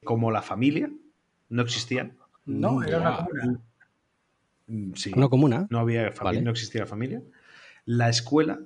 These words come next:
Speaker 1: la enseñanza, la libertad de desplazamiento,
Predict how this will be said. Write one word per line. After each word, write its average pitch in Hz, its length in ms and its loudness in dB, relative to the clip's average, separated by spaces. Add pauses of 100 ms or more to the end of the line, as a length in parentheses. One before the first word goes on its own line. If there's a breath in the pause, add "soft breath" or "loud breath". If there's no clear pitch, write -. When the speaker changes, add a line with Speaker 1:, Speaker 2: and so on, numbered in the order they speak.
(140)
Speaker 1:
la 110 200 -2
enseñanza, 135 840 -2
la 120 240 2
libertad 113 400 2
de 131 60 4
desplazamiento, 127 920 -4